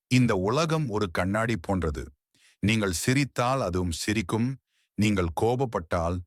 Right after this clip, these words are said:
அதுவும் கோபப்படும். எனவே, எப்போதும் நேர்மறையான எண்ணங்களை வளர்த்துக் கொள்ளுங்கள்.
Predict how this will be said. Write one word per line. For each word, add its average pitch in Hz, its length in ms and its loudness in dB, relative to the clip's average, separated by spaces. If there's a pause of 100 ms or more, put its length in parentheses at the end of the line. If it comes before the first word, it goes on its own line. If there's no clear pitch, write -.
(180)
அதுவும் 92 380 0
கோபப்படும். 78 600 -4 (640)
எனவே, 107 400 2 (460)
எப்போதும் 127 680 0
நேர்மறையான 123 720 0
எண்ணங்களை 107 540 0
வளர்த்துக் 90 420 -4
கொள்ளுங்கள். 76 440 -4